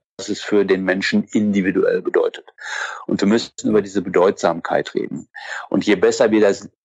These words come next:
und uns das gelingt, auch mit rhetorischen Techniken von, na klar, umso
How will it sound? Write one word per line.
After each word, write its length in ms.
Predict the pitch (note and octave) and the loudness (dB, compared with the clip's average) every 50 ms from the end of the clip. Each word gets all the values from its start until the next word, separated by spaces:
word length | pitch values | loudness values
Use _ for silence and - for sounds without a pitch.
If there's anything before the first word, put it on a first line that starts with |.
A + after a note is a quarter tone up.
| - | -4
und 240 | - - A2+ A#2 - | -2 0 0 0 0
uns 220 | - - D#3 - | 0 0 0 2
das 200 | - G#2+ F2+ - | 2 0 0 0
gelingt, 320 | - F2+ E2+ - A2 A#2+ - | -2 0 2 2 2 4 2
auch 120 | F2 - | 2 0
mit 200 | F2+ F#2 - - | 0 -4 -4 -2
rhetorischen 500 | - - - F#2+ F#2 F#2 - - - - _ _ _ _ - | -4 0 2 2 2 2 0 -6 -8 -8 _ _ _ _ -6
Techniken 420 | - F#2+ F#2 - - G#2 - - - | -2 -2 -2 0 -2 -4 -4 -4 -4
von, 220 | - G#2+ G2 G2 - | -4 -4 -4 -4 -4
na 160 | G2 G2+ G2 | -2 -2 0
klar, 360 | - - G2+ G2+ G#2 G#2 _ _ - - - - - - - _ _ _ | 0 2 2 2 0 0 _ _ -20 -18 -18 -16 -18 -18 -20 _ _ _
umso 560 | - G#2 G#2 G#2+ G#2 G#2+ G2+ G2+ G2 G2 _ | -2 0 0 2 4 4 4 4 4 2 _